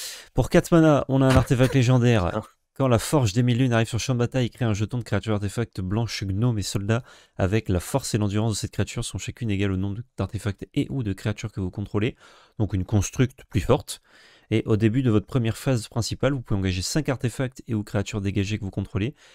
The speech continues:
Speaker 1: Si vous faites ainsi, transformez la Forge des Mille Lunes. Miaou. Et ça devient la Barrack of the Thousand, la bar-, le baraquement des mille, euh, donc qui est un terrain qui ajoute un mana blanc.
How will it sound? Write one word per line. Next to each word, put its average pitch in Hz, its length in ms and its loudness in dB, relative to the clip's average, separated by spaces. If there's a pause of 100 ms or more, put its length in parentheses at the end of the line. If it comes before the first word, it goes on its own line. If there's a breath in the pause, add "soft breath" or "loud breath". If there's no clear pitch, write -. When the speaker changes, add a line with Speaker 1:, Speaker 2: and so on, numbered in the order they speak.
(160 soft breath)
Speaker 1:
Si - 100 -8
vous 92 80 -4
faites - 180 0
ainsi, - 320 -4 (280 soft breath)
transformez 120 400 -2
la 101 80 0
Forge 117 180 0
des 95 60 2
Mille 87 180 0
Lunes. 151 240 -4 (400)
Miaou. 139 320 6 (460 soft breath)
Et 113 60 0
ça - 140 0
devient 120 300 2
la 92 160 2
Barrack 131 460 4
of 110 100 0
the 117 120 0 (180)
Thousand, 104 440 2
la 90 200 2
bar-, 104 240 0
le 104 100 2
baraquement 110 320 2
des 117 80 2
mille, 92 240 0 (420 loud breath)
euh, 90 280 4
donc 90 160 -4
qui 104 180 2
est 98 140 2
un 95 80 2
terrain 104 320 0
qui - 120 -6
ajoute 95 280 -2
un 120 80 -2
mana 95 200 2
blanc. 101 240 0